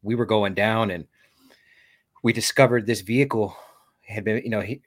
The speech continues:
this James Amabile had been missing for nineteen years. He was on his way to pick up his two daughters from the babysitter and vanished. And I discovered his vehicle two miles from his home, and they built a marina on top of him.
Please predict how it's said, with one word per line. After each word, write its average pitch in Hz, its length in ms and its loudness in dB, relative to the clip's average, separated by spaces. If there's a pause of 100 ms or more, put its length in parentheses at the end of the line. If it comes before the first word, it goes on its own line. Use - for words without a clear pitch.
this 107 160 -10
James 113 320 -2
Amabile 110 460 0
had 98 140 -4
been 95 220 -6
missing 104 300 -6
for 90 320 -6 (320)
nineteen 110 520 -4
years. 107 400 0
He 104 140 -12
was 95 120 -8
on 107 140 -2
his 95 120 -6
way 104 140 -2
to 95 60 -4
pick - 220 -8
up 104 140 -6
his 101 100 -10
two - 160 -8
daughters 101 340 0
from 98 200 -10
the 90 60 -8
babysitter 95 520 -4
and 85 120 -10
vanished. 92 420 -6 (560)
And 87 120 -8
I 90 60 -4
discovered 95 420 -4
his 85 120 -8
vehicle 95 380 -8
two - 240 -10
miles 95 640 -6 (320)
from 92 260 -6
his 92 160 -8
home, 95 500 -4 (600)
and 98 140 -2
they 98 80 -2
built 110 340 -2
a 117 60 0
marina 113 600 0
on 85 220 -6
top 90 280 -8
of 78 100 -12
him. 67 220 -12